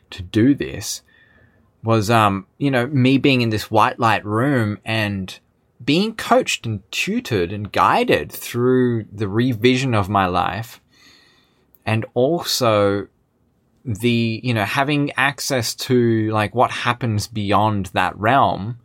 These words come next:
having a, a, an awareness of what happens beyond that realm when you pass over, when you die from your physical body and you go into this white light realm,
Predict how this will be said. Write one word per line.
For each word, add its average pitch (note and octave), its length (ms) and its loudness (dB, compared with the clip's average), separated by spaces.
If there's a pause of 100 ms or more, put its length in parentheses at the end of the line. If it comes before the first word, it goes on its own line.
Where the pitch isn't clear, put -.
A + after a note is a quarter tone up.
(400)
having A2 300 0
a, F#2+ 40 0
a, G#2 320 -8
an G2+ 120 -2
awareness G#2 760 0
of G2 140 -4
what G2+ 180 -2
happens G2 440 -4
beyond G#2 420 -2
that G2 200 0
realm F#2 320 0
when F#2+ 240 -4
you F#2 240 -4 (220)
pass A2+ 420 2
over, F#2+ 320 0
when F#2+ 160 -4
you G2 80 -4
die G2+ 420 2
from G2+ 200 -8
your F#2 100 -8
physical G2+ 400 -8
body F#2+ 320 -2
and F#2 120 -6
you F2+ 80 -8 (760)
go C3 180 4
into D3 200 0
this A2+ 220 0
white G2 220 2
light G2 240 0
realm, F#2+ 560 0